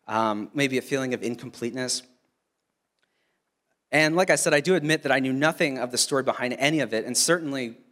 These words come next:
you know, don't pretend to know the condition, you know, of anyone's heart who was posting these things. But it more so took that moment as a sort of challenge, um, for myself, because I'm trying to be more out there, and I'm trying to bring the church more out there, and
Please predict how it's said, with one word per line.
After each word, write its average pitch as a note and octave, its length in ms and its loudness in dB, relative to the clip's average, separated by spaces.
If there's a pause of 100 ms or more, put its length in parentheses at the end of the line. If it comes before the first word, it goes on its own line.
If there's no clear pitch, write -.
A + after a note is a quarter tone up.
(340)
you C#3+ 80 -2
know, C#3 100 2
don't D3 220 -2
pretend C3+ 300 -4
to A#2+ 80 -6
know A2+ 160 0
the A2 100 -6
condition, A2 600 -6
you B2 100 -12
know, A2 80 0
of G#2 80 -4
anyone's A2 340 -6
heart G2 240 -6
who A2 80 -14
was F#2 100 -12
posting - 440 -8
these F2+ 160 -8
things. D#2+ 340 -12 (1160)
But C#3+ 120 2
it D#3 80 4
more E3+ 160 2
so F#3+ 140 0
took F3+ 240 -2
that D#3 160 2
moment C3+ 300 -2
as B2 120 -4
a B2+ 60 -2
sort C#3 220 0
of C#3 100 -10
challenge, A#2 800 -4
um, G#2+ 240 -6
for - 100 -14
myself, A#2 560 -4 (400)
because D3 240 -4
I'm C3 180 0
trying B2 280 -2
to A2+ 60 -6
be A2+ 120 -6
more G2+ 380 -6 (400)
out A2 240 -2
there, A#2 160 2
and A2+ 100 -2
I'm A2+ 60 -6
trying A#2 280 -6
to A2 60 -12
bring A#2 160 -6
the A2+ 60 -6
church C#3 340 -6
more A2+ 260 -10
out G#2+ 240 -6
there, A2 280 0 (840)
and B2 480 0